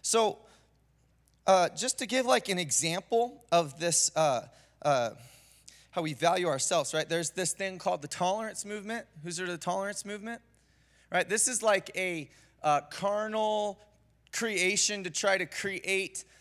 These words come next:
something that's like, you know, love, right? We're like, we're all love.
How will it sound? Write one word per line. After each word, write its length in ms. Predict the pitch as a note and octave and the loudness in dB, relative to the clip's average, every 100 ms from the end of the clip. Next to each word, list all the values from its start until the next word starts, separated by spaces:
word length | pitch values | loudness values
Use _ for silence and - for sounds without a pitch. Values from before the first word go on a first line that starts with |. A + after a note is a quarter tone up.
| _ | _
something 440 | - G#3 F3 F#3+ | -4 -4 -2 -6
that's 200 | F3+ E3 | -4 -4
like, 400 | F3 D#3+ C#3 - - _ _ _ _ | 0 0 0 -10 -20 _ _ _ _
you 120 | D#3+ | -6
know, 300 | D#3 C#3 C#3+ B2+ | -2 -2 -4 -10
love, 580 | C3+ E3 F3 G3 G3 - _ _ | 0 4 4 4 -4 -18 _ _
right? 240 | - D#3 E3 | -2 0 0
We're 120 | D#3 | 0
like, 200 | D#3 C#3+ | 0 0
we're 140 | D#3 | -2
all 420 | D3 D#3+ D#3 D#3 C#3 | 2 4 4 2 -2
love. 500 | C3 D3 E3+ G3+ - | 2 4 4 0 -12